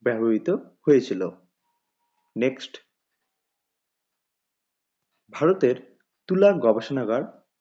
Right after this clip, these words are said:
কোথায় অবস্থিত? তাহলে সঠিক অ্যান্সার হয়ে যাবে অপশন বি, মহারাষ্ট্রের নাগপুর। মাথায় রাখবে, ভারতে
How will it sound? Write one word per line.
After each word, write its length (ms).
কোথায় 360
অবস্থিত? 520
তাহলে 420
সঠিক 400
অ্যান্সার 320
হয়ে 120
যাবে 280
অপশন 420
বি, 500
মহারাষ্ট্রের 840
নাগপুর। 500
মাথায় 280
রাখবে, 320
ভারতে 540